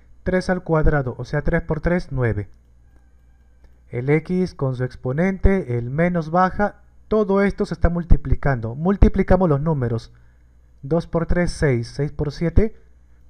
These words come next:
cuarenta y dos. Y acompaña el X aquí al costado, baja el más, y esto significa siete multiplicado dos veces, siete por siete, cuarenta y nueve.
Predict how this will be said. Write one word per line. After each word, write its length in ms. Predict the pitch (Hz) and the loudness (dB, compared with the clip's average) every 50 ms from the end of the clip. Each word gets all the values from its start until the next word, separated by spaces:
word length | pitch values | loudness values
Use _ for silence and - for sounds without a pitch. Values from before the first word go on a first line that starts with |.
| _ | _
cuarenta 500 | - 139 127 120 - 110 107 - - 110 | -2 0 4 4 4 4 2 0 0 0
y 60 | 113 120 | 0 0
dos. 340 | 139 139 123 110 - - - - - - - _ - - _ _ - - - - - | 0 -2 -2 -4 -6 -12 -20 -20 -20 -20 -20 _ -20 -20 _ _ -20 -20 -20 -20 -10
Y 160 | - 190 214 | -4 0 2
acompaña 600 | 214 190 185 - 156 143 - 143 139 139 147 151 147 | 2 2 2 0 -4 -2 0 0 0 2 2 0 0
el 80 | 127 | 2
X 320 | 127 127 - - 175 - - | 0 -2 -2 -4 -6 -2 -2
aquí 200 | 131 - - 120 | -2 -2 -2 -4
al 120 | 113 113 | -4 -4
costado, 580 | - 139 143 - - 185 180 185 220 240 240 - - - - - _ _ - - - | -4 -6 -6 -2 0 2 2 2 0 -2 -6 -10 -20 -20 -20 -20 _ _ -20 -20 -16
baja 380 | 113 110 127 120 117 - - 117 | -6 -2 0 0 0 0 -2 -2
el 100 | 113 113 | -2 -2
más, 480 | 127 151 175 196 214 202 - - - - - - - - - - - - - - - - | -2 0 0 0 0 -2 -4 -14 -20 -20 -20 -20 -20 -20 -20 -20 -20 -20 -20 -20 -14 -8
y 160 | 127 131 139 | -2 0 0
esto 180 | 143 - 160 | 0 -2 -4
significa 680 | 151 - 175 180 180 175 - 196 - - 190 - - - - - | -6 -4 -4 -2 -2 -2 -2 -2 0 0 0 0 -2 -8 -20 -20
siete 500 | - - - 190 180 175 175 - 185 156 - | -20 -12 -2 0 0 4 4 4 2 2 -2
multiplicado 760 | 151 156 156 147 - - - 156 147 - - 165 165 165 160 | -6 -6 4 4 4 4 4 -2 -6 0 2 2 4 2 2
dos 240 | 151 170 165 147 135 | 2 0 -2 -2 0
veces, 420 | 156 143 131 - - 113 107 - - | 0 0 0 0 -4 -8 -8 -10 -14
siete 280 | - - 165 160 - 175 | -8 -6 -4 -2 -2 -2
por 180 | - 143 135 - | -2 -2 -6 -4
siete, 440 | - 180 175 - 190 208 226 - - - _ - _ - - _ - - _ _ _ | -2 -4 -2 0 0 -2 -2 -4 -12 -20 _ -20 _ -20 -20 _ -20 -20 _ _ _
cuarenta 400 | - 131 127 120 120 113 117 - | -2 0 2 2 2 6 6 6
y 60 | - | 6
nueve. 360 | 120 123 120 110 104 101 - | 6 4 2 2 0 0 -4